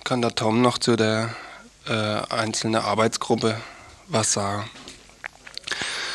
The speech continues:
Das Seminar kam zustande,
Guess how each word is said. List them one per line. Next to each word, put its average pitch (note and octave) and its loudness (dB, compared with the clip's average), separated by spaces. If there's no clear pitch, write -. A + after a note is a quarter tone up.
Das B2 6
Seminar C3 6
kam C#3+ 4
zustande, C#3 4